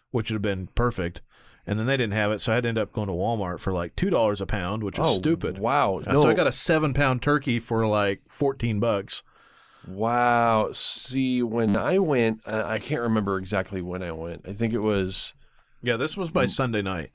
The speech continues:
Speaker 2: I think it was a Monday or Tuesday. I went into, uh, to Walmart and I saw them. I saw all their, their fresh turkeys, the ones that are thawed. Uh, it wa-, this was at a neighborhood Walmart, but, uh, the fresh ones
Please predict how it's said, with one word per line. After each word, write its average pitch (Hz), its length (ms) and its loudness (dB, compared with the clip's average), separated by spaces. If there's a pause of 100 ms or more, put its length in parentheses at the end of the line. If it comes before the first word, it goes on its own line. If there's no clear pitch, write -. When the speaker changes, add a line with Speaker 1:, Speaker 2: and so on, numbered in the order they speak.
(220)
Speaker 2:
I - 60 -18
think 170 220 -2
it 190 40 4
was 165 140 2
a 117 60 0
Monday 113 380 0
or 110 120 0
Tuesday. 101 600 0
I 95 80 2
went 98 320 -2
into, 98 640 -2
uh, 98 240 0
to 101 160 -10
Walmart 95 560 -2
and 98 120 -6
I 95 80 -2
saw 98 300 0
them. 95 320 -4 (420)
I 101 140 0
saw 104 200 -2
all 107 280 2
their, 104 380 2 (200)
their 110 160 2
fresh - 380 0
turkeys, 78 600 -6 (320)
the 107 80 -2
ones 107 240 0
that 85 100 -4
are 90 60 -6
thawed. 113 520 0 (600)
Uh, 95 460 2 (440)
it 123 100 4
wa-, 120 100 2
this 131 180 0
was 120 140 2
at 107 80 2
a 98 80 -2
neighborhood 104 420 0
Walmart, 92 460 -8
but, 101 420 2 (480)
uh, 101 220 2
the 95 140 -6
fresh 139 300 0
ones 104 600 -2